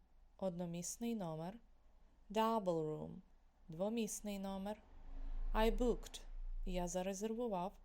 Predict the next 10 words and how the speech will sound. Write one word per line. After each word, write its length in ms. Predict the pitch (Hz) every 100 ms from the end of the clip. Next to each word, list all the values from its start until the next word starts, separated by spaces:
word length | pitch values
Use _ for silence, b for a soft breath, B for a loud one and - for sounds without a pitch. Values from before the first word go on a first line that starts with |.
| - - b b b b -
Over 380 | 208 214 233 226
there – 460 | 226 180 170 180 196 - - - - - -
ось 300 | 202 202 -
там. 380 | - 202 180 220 - - - - - - -
Fill 200 | 233 226
in, 420 | 240 214 170 170 180 - - - - -
заповнити 680 | 202 180 180 180 180 196 208
документ. 640 | 214 226 240 208 180 196 - - - - - - - -
Sign, 720 | - 247 226 185 175 180 180 - - - - -
підписати. 840 | 214 - 240 - 185 170 196 220